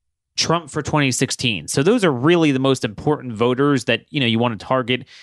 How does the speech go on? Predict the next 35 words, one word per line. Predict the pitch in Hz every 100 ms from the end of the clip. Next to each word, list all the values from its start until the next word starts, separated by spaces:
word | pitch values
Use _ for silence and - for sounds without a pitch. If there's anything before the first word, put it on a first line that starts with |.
| -
in | - 110
terms | 127 131 120 117
of, | 113 104 - - _ _ _ -
uh, | 92
determining | 101 104 156 156 135 123
the | 117 110
outcome | 110 127 123
of | 107
twenty | - 120 92
twenty. | - 180 147 98 120 - _ _ _ _ _ _ _ _ _ _ _ _ _ _ _ _
And | 175
they | 180
all | 196 208
said | - 202 143
they | 131
just | 143 143
don't | 147 139
care | - 147
about | 123 113 110
Mueller. | 135 107 - - _ _ _ _ _ _ _ _ _ _ _ _ _ - -
So |
certainly | 190 269 240 202 175 160 -
that | 135 160 156 139 - _ _ _ _ _ _ -
is | 160 147 131
a | 131
warning | 135 165 156
sign | 135 139 131
for | 127
Democrats | 123 143 160 - 110 113
who | 131
want | 120 113
to |
run | 101 131 190
on | 110
that. | 92 90 104